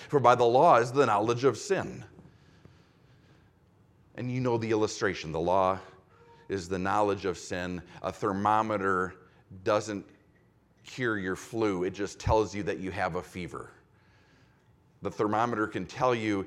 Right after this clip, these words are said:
Yeah, you have an infection, but it can't do anything to heal the infection. A mirror shows us that we're dirty. It doesn't wash us. The law can't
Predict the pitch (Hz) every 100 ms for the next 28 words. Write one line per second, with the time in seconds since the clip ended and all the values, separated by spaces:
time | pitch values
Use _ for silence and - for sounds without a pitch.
0 | - - 101 78 92 101 120 110 98 -
1 | 110 - 90 101 - 104 85 98 92 78
2 | 104 85 80 - - - _ 92 - 117
3 | 107 98 92 82 - 85 - 85 101 104
4 | 131 139 107 95 85 87 - _ _ _
5 | _ _ - 123 123 104 117 - 117 -
6 | 113 110 107 104 110 87 76 - - -
7 | - 85 92 87 90 76 82 71 - -
8 | - - - - - - _ _ _ _
9 | _ _ _ - 110 98 104 110 110 -
10 | 104 95 92